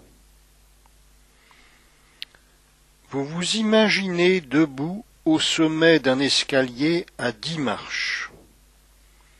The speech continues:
Je vais compter de dix à un. À chaque nombre que j'énoncerai, vous descendrez cet escalier d'une marche.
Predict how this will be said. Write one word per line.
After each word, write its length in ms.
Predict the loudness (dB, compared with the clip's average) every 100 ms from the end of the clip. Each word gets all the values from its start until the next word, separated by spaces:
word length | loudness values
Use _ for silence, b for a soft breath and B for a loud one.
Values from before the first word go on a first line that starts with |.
| b b b b b b b _ _ _ _ _
Je 160 | -8 -6
vais 180 | -4 -6
compter 460 | -4 -4 0 -2
de 180 | 0 -4
dix 540 | -4 -2 2 2 0 2
à 200 | 2 2
un. 260 | 0 -2 -4 _ B B B B B B _ _ _ b b b b b b b -4
À 100 | 2
chaque 480 | 4 6 4 2 -2
nombre 540 | 0 2 2 0 -2
que 200 | 0 0
j'énoncerai, 920 | 4 4 4 0 0 0 0 0 0 _ _ _ b b b b b b _
vous 200 | -14 -14
descendrez 720 | 0 2 4 4 4 4 4
cet 320 | 4 0 -2 0
escalier 840 | 2 2 0 -2 0 2 2 2
d'une 400 | -8 -8 -2 0
marche. 760 | 2 -2 -2 -4 -2 -4 -6